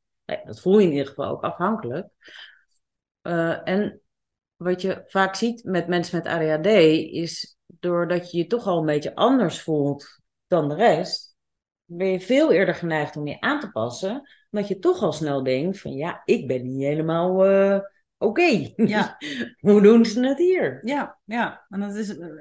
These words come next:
Speaker 2: in mijn geval best wel een lang proces geweest dat ik me aan heb lopen passen. Ook nog op mijn,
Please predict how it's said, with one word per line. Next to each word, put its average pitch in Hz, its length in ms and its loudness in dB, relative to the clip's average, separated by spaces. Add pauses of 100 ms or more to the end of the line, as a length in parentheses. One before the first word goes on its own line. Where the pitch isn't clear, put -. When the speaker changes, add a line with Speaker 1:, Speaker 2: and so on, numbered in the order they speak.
Speaker 2:
in 226 140 -6
mijn 240 180 2
geval 185 240 -4
best 220 180 0
wel 220 100 -4
een 202 60 0
lang 196 160 2
proces 190 380 -6
geweest 170 320 -6
dat 175 120 -8
ik 175 100 -8
me 180 120 -6
aan 185 160 -2
heb 208 100 -2
lopen 165 280 -6
passen. - 320 -10
Ook 196 80 -6
nog 185 160 -6
op 175 80 -12
mijn, 165 360 -4